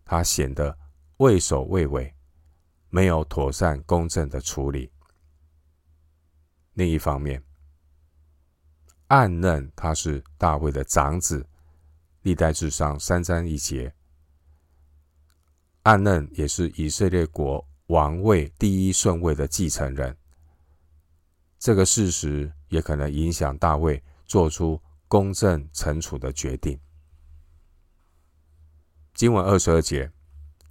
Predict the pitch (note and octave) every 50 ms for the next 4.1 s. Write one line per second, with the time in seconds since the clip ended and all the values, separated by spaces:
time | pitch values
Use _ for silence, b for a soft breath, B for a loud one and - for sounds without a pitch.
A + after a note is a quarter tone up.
0 | _ _ - _ _ _ _ _ _ _ _ _ _ _ _ _ _ _ _ _
1 | _ _ _ - A2 A2 A2+ A2+ - A2+ A2 G2+ E2+ D#2+ E2 F2 F2+ F2+ F2+ F2
2 | E2 D2 E2 F#2 F2 D#2+ D2+ D2+ D2 C#2 C2+ - - - - - - F2 E2 E2
3 | D#2 D2+ C#2 B1 B1 - - D#2 D2+ C#2 C2+ - G2 F#2 F2+ F2 F2 F2 E2+ E2+
4 | -